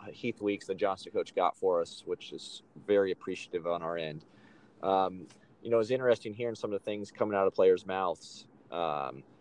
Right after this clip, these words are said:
you know, Sam Swift in the midfield for Johnston was, like you said, super positive, getting them organized.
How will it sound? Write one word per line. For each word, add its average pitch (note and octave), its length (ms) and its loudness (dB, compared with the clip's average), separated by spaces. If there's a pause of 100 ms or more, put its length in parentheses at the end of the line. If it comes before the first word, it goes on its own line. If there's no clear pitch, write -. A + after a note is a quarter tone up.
(140)
you F#2+ 60 -6
know, F#2+ 60 0
Sam G#2+ 380 0
Swift - 340 4
in G2 100 -6
the F2+ 60 -8
midfield F#2+ 540 2
for F2+ 180 -4
Johnston F2 560 -4
was, D#2 380 -4
like F2 180 0
you G2+ 80 -4
said, - 220 2
super A2+ 340 4
positive, G2 640 6
getting G2+ 140 2
them F2+ 120 -6
organized. F2+ 640 0